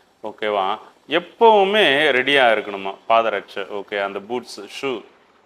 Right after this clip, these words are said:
ஓகே? நீங்க எப்பவுமே அந்த கிறிஸ்து இயேசுனுடைய, ஓகேவா? இயேசு கிறிஸ்து என்ன வந்தா என்ன ஆகும்? நமக்குள்ள ஒரு சமாதானம் வரும், ஓகே? இந்த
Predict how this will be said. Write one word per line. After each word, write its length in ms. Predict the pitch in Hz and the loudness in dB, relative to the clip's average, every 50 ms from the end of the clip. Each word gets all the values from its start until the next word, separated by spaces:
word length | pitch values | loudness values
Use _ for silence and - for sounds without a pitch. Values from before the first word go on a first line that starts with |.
| _ - | _ -16
ஓகே? 300 | 107 101 - 110 104 95 - - - - _ _ _ | -16 -10 -6 -4 -4 -4 -6 -10 -20 -20 _ _ _
நீங்க 460 | 123 127 135 143 139 135 143 170 180 170 151 139 131 127 | -8 -6 -6 -2 0 2 2 2 0 -2 -6 -12 -8 -2
எப்பவுமே 1160 | 135 160 170 175 - - _ 240 233 233 226 226 220 226 240 214 160 139 143 156 165 156 - 147 | 0 0 0 -2 -6 -2 _ 4 6 6 4 2 0 0 2 2 4 4 4 2 0 -2 -2 -2
அந்த 280 | 135 123 120 117 123 | 0 0 0 -2 -4
கிறிஸ்து 440 | 123 - 151 165 - - - - 196 | -6 -6 -8 -8 -8 -8 -4 -2 0
இயேசுனுடைய, 1080 | 175 147 139 143 147 143 - - 143 131 127 120 117 110 107 107 104 104 104 113 131 139 - - _ _ _ _ - | 2 2 2 2 0 -2 -6 -10 -8 -8 -6 -6 -6 -4 -4 -2 -2 0 -2 -2 -4 -6 -10 -18 _ _ _ _ -8
ஓகேவா? 580 | 120 117 - 127 120 110 107 98 101 110 120 | -8 -6 -4 -2 -2 0 2 4 4 4 4
இயேசு 340 | 117 120 135 151 156 - 160 | 4 2 0 -2 -2 -6 -10
கிறிஸ்து 320 | 143 143 135 - - - 139 131 127 127 123 120 120 117 | -10 -10 -12 -10 -4 -2 0 0 2 2 2 0 0 0
என்ன 460 | 117 127 147 165 160 151 139 123 113 | 0 -2 -2 0 2 2 2 2 2
வந்தா 340 | 107 104 110 120 139 151 147 | 0 0 -2 -2 2 2 2
என்ன 280 | 135 123 117 127 151 160 | 2 2 0 -2 0 0
ஆகும்? 440 | 135 117 110 104 98 101 95 - - _ _ _ _ | 2 0 0 -2 -6 -8 -10 -12 -18 _ _ _ _
நமக்குள்ள 400 | - 107 113 117 - - 143 143 | -12 -12 -12 -10 -10 -8 -4 -4
ஒரு 180 | 135 123 117 117 | -4 -4 -4 -6
சமாதானம் 760 | - - - 113 113 127 139 151 151 143 135 123 113 104 98 | -6 -4 -2 -2 0 0 0 0 2 2 0 0 -2 -2 -4
வரும், 220 | 95 92 92 95 95 98 95 | -4 -4 -4 -6 -8 -12 -12
ஓகே? 200 | - - 101 104 - - - - - - | -12 -12 -12 -12 -12 -16 -20 -20 -18 -12
இந்த 260 | - 117 117 117 120 | -10 -6 -4 -4 -4